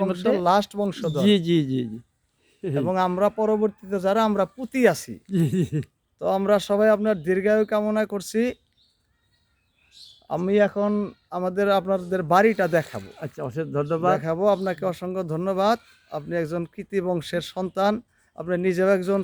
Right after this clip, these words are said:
Speaker 1: সরকারি
Speaker 2: চাকরিজীবী ছিলাম।
Speaker 1: হ্যাঁ, সেটা কি একটু বলেন
Speaker 2: আমি
Speaker 1: জনস্বার্থে।
Speaker 2: উনিশশো বাষট্টি সনে ম্যাট্রিক পাস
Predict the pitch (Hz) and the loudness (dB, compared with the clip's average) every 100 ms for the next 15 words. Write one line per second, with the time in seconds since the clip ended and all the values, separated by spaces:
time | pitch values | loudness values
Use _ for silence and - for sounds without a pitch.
0 | - 196 180 196 190 175 - _ - 139 | -2 -4 -2 0 0 -2 -6 _ -8 -6
1 | 170 175 170 131 170 180 175 151 170 180 | -2 0 0 -2 0 2 0 -2 -6 -8
2 | - 185 180 - 170 160 156 175 240 - | -6 -8 -8 -10 -10 -4 -2 0 -2 -8
3 | _ _ _ _ _ - 180 185 208 220 | _ _ _ _ _ -4 0 2 4 2
4 | - 151 160 170 - 147 - 151 151 - | -4 -6 -4 -4 -6 -10 -8 -8 -8 -6
5 | 202 196 196 170 - 202 175 - 226 240 | -4 0 0 -2 -2 0 0 -2 -4 -4
6 | 185 214 208 190 - _ _ _ _ _ | -2 0 2 0 -6 _ _ _ _ _
7 | _ _ _ - 165 - 208 214 214 | _ _ _ -4 -2 -2 -4 0 0